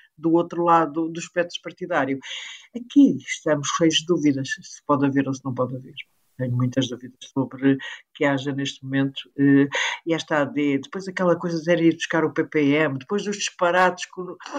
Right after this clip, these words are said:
Câmara Pereira foi dizer, depois disse que estava a brincar, isto parece tudo uma anedota. E eu acho que o risco, o risco,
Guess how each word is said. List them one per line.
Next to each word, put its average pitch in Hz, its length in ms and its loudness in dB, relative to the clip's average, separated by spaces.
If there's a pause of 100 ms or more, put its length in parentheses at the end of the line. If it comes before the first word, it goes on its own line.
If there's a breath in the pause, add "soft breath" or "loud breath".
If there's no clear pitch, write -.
(300 loud breath)
Câmara 190 340 2
Pereira 185 380 2
foi 190 240 -2
dizer, 170 580 2
depois 226 240 -4
disse 233 180 -10
que - 60 -10
estava 208 300 4
a 196 60 8
brincar, 180 600 0
isto 214 160 -6
parece 294 220 -12
tudo 240 220 -6
uma 202 140 0
anedota. 180 540 -4 (480 loud breath)
E 208 60 0 (720 loud breath)
eu 254 140 0
acho 285 220 2
que - 100 -4
o 214 760 -2
risco, - 540 2
o - 240 2
risco, 269 380 2